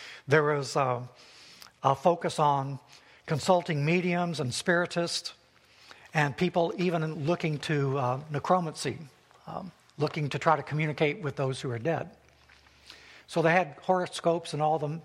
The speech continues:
major magazines and newspapers, you know, kinda like today. And they had T V shows that promised to speak and communicate to those who are, are dead and gone, so that you could give guidance and direction to your life today, kinda like today. It was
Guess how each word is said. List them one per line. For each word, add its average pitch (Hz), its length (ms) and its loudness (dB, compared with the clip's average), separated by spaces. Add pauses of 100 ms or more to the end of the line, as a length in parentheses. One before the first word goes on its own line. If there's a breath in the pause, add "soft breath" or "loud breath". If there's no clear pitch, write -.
major 151 260 -2
magazines 143 560 -2
and 135 120 -4
newspapers, 139 580 -6
you 147 60 -4
know, 127 120 -2
kinda 175 240 -4
like 143 180 -2
today. 139 360 -4 (1200 loud breath)
And 135 180 0
they 147 80 4
had 147 240 2 (300 loud breath)
T 185 160 4
V 165 160 0
shows 160 380 2
that 151 380 -6
promised 156 400 0
to 139 140 -2
speak 160 420 -2
and 131 120 -6
communicate 151 560 -2
to 143 100 -2
those 147 280 -2
who 135 120 -4
are, 127 200 -4 (360 loud breath)
are 131 120 2
dead 139 240 2
and 139 120 -4
gone, 143 380 2 (360 loud breath)
so - 160 0
that 135 300 0
you 139 60 -8
could 131 140 -8
give 135 180 0
guidance 139 420 0
and 135 60 -6
direction 139 440 0
to 143 100 -6
your 135 100 0
life 135 260 0
today, 139 380 0 (200 loud breath)
kinda 165 200 2
like 143 220 0
today. 135 400 -2 (580 loud breath)
It 160 100 2
was 131 180 -2